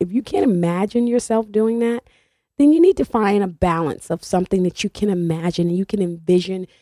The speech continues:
your healthy lifestyle when you're ninety years old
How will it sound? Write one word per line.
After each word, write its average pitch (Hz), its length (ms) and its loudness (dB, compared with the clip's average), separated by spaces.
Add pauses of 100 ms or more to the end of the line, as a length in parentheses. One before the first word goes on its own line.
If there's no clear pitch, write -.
(140)
your 170 120 0
healthy 226 480 0
lifestyle 151 760 -4 (260)
when 175 160 4
you're 170 140 2
ninety 170 360 0
years 175 280 -4
old 147 280 -4